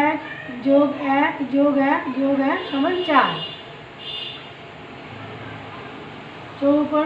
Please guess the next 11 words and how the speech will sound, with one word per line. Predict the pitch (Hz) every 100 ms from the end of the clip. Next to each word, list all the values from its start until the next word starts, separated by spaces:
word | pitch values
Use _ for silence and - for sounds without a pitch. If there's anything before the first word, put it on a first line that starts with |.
| 269
দিনভর | 285 294 285 320 269
দেয় | 262 269 302
দূর | 330 302
পাল্লা। | 294 285 294 240 180 170 - - - -
কবির | 285 285 320 311
নাম? | 311 349 - - - 262 302
উত্তর, | - 277 208 190 -
কবির | 277 302 302
নাম | 311 320
সত্যেন্দ্রনাথ | 285 262 285 285 294 320 370 285
দত্ত। | 302 349 -